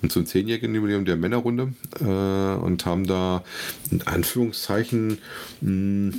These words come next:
wenn du, wenn du es ganz genau nimmst, ein Ablesen-Multi. Das heißt, ihr geht von zur Station zu Station, ähm, und müsst dort eine Koordinate finden. Die Verstecke sind aber sehr abwechslungsreich und teilweise auch sehr tricky.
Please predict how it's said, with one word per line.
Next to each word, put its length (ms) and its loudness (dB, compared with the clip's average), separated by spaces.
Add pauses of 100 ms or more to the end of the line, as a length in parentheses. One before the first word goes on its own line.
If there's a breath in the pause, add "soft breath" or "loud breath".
(180)
wenn 120 0
du, 240 0
wenn 300 0
du 40 -2
es 40 -8
ganz 220 -2
genau 260 2
nimmst, 240 -2
ein 40 -4
Ablesen-Multi. 580 0
Das 160 0
heißt, 180 0
ihr 80 2
geht 140 0
von 160 0
zur 120 0
Station 380 0
zu 100 0
Station, 520 0 (680 loud breath)
ähm, 800 0
und 540 -2
müsst 280 0
dort 280 0
eine 80 -2
Koordinate 460 0
finden. 540 0
Die 120 4
Verstecke 420 0
sind 220 -2
aber 340 0
sehr 220 0
abwechslungsreich 720 0
und 100 -4
teilweise 480 2
auch 160 2
sehr 180 2
tricky. 400 0